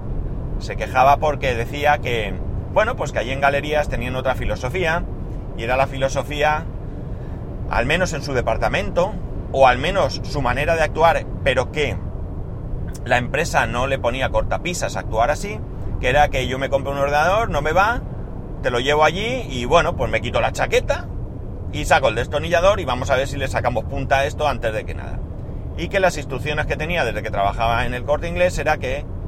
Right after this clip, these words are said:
si alguien venía con un problema, que dijese, "¿Qué, qué, qué, qué, qué hacer aquí? Que te vaya al servicio técnico, que yo qué sé, que no tal".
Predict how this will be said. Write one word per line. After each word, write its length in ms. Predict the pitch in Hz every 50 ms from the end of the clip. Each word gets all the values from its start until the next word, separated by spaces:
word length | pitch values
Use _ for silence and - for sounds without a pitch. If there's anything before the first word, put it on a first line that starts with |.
| - - -
si 120 | - 123
alguien 220 | 120 127 135 131 120
venía 240 | 104 107 113 120
con 120 | 123 135 139
un 80 | 143
problema, 480 | 143 160 170 185 190 196 202 220 247 262 - - - - - - - - - - - -
que 360 | - 165 175 196 202 190 - - - - -
dijese, 840 | - 131 117 127 123 107 107 117 113 110 101 101 101 101 107 120 - - - - - - - - - - - - - - - - -
"¿Qué, 800 | - 143 143 139 135 135 131 127 123 117 117 113 110 110 104 104 -
qué, 100 | 120 113
qué, 800 | 135 135 135 147 131 135 131 123 123 120 120 117 113 110 107 92 92
qué, 100 | 123 131
qué 80 | 165
hacer 240 | 165 143 143 120 113
aquí? 360 | 104 - - 247 - - - - - - -
Que 80 | - 117
te 80 | 110
vaya 220 | 107 127 196 226 190
al 80 | 156
servicio 340 | 139 143 131 127 117 107 101
técnico, 460 | 95 214 233 226 196 156 131 120 107
que 100 | - 104
yo 120 | 113 165 185
qué 100 | 143 117
sé, 360 | 135 180 247 262 165 110 101 - - - -
que 320 | - 127 120 120 117 117 117
no 220 | 151 180 180 160
tal". 300 | - 190 214 190 127 -